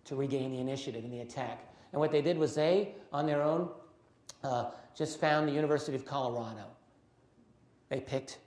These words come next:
they selected the University of Colorado. They knew what they were getting. And they said, "Okay, here's what we'll do.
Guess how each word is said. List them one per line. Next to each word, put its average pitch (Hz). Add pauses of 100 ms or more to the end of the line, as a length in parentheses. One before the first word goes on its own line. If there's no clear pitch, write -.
they 131
selected 147
the 127
University 120
of 117
Colorado. 113
They 110
knew 107
what 98
they 98
were 90
getting. 92 (1040)
And 135
they 143
said, 156
"Okay, 190
here's 175
what 180
we'll 156
do. 123